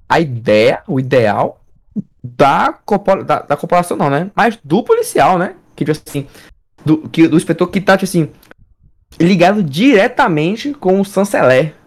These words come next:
Chanceler. Chanceler, acho que é assim, foda-se. E, e é bem interessante porque o, ele, o, o, o, o inspetor, ele começa a entrar naquela cabeça, assim, o que é verdade, o que é mentira. Tanto que tem uma cena, né? Pô, essa cena é barril, eu não vou dizer não.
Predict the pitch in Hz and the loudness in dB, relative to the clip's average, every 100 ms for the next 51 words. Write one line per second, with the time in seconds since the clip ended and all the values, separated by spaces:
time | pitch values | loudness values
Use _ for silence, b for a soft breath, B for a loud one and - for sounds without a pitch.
0 | _ _ - - 156 - 113 107 120 - | _ _ -12 -8 -8 -4 -2 -2 -4 -12
1 | _ _ _ _ _ _ _ - 139 147 | _ _ _ _ _ _ _ -6 -4 0
2 | 120 107 - 110 107 156 - 107 - B | 0 0 -2 -8 -8 -8 -4 -6 -6 B
3 | B B B 143 147 147 147 147 139 135 | B B B 4 6 6 6 4 4 4
4 | 127 120 - _ - 143 156 202 254 214 | 2 0 -4 _ -2 0 2 0 -2 -2
5 | 208 208 214 - 185 - 202 240 180 - | -4 -4 -2 -2 -2 0 2 2 2 0
6 | 175 - 170 160 160 156 143 123 123 - | -2 2 2 6 6 8 6 2 0 -2
7 | 175 175 196 170 196 233 214 165 _ - | -2 -2 0 0 0 0 -2 -2 _ -8
8 | - 165 190 190 196 185 - _ 180 151 | -2 0 2 2 2 2 -2 _ -2 0
9 | 156 131 - 151 147 123 123 156 147 131 | -2 -6 -6 -6 -4 -6 0 0 0 2
10 | 143 139 143 139 127 - 135 135 B B | 2 2 0 0 -2 0 -2 -2 B B
11 | _ _ _ _ - 196 214 208 214 165 | _ _ _ _ -2 0 0 2 2 0
12 | - 160 226 269 202 320 - _ _ - | -2 -2 0 0 -2 -4 -12 _ _ 0
13 | 127 127 127 151 165 131 107 113 131 165 | 0 0 -2 -2 0 -2 -2 -2 -2 -2
14 | 139 113 - | -2 -4 -6